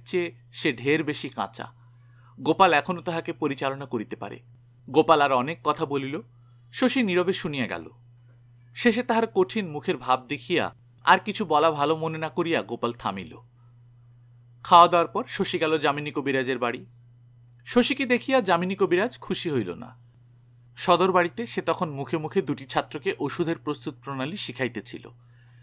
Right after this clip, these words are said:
পাশের চালাটায় বুঝি সিদ্ধ হইতেছিল পাঁচন। গন্ধে ভরিয়া গিয়াছে চারিদিক। শশীকে দেখিয়া যামিনী চশমা খুলিয়া বলিল,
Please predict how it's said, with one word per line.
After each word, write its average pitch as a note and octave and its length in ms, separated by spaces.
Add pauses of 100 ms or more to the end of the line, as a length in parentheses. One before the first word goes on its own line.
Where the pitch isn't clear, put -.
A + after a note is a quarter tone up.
(240)
পাশের G3+ 340
চালাটায় F3 400
বুঝি F3+ 240
সিদ্ধ D#3+ 280
হইতেছিল E3 480
পাঁচন। A2+ 440 (720)
গন্ধে B2+ 380
ভরিয়া B2+ 340
গিয়াছে B2+ 340
চারিদিক। A#2 500 (640)
শশীকে A#3+ 420
দেখিয়া G3+ 300
যামিনী E3+ 360
চশমা E3+ 320
খুলিয়া F3+ 260
বলিল, F3 300